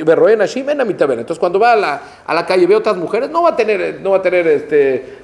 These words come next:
tentación de verlas ni nada, ¿ok? Dice Rashi, "Kinashe Bime Meaya", que dijimos que mata a los bichos, dijimos, del, del abdom-, del, del estómago,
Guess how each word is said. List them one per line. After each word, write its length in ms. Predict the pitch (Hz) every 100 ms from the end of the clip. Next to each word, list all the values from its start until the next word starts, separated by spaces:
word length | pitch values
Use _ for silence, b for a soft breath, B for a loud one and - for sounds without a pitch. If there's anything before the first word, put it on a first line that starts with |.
| - 131
tentación 420 | 160 156 151 180
de 60 | 151
verlas 360 | 151 127 120
ni 100 | 123
nada, 260 | 117 104 - -
¿ok? 120 | 104 170 240 - - - - - _ _ - - - - - B B B B
Dice 240 | 139 156 151
Rashi, 260 | 120 156
"Kinashe 540 | 143 147 147 196 - 160
Bime 260 | 135 143
Meaya", 720 | 160 139 113 120 117 139 220 208
que 100 | 170
dijimos 380 | 160 180 180 -
que 460 | 160 160 120 - - -
mata 480 | 175 214 208 151
a 60 | 147
los 220 | 143 139
bichos, 320 | 147 185 - 120
dijimos, 400 | 117 180 156 113
del, 280 | 123 113
del 160 | 120 117
abdom-, 380 | 113 143 190 160
del, 540 | 131 123 120 117 113 - - - - -
del 120 | 113
estómago, 540 | 117 - 156 202 330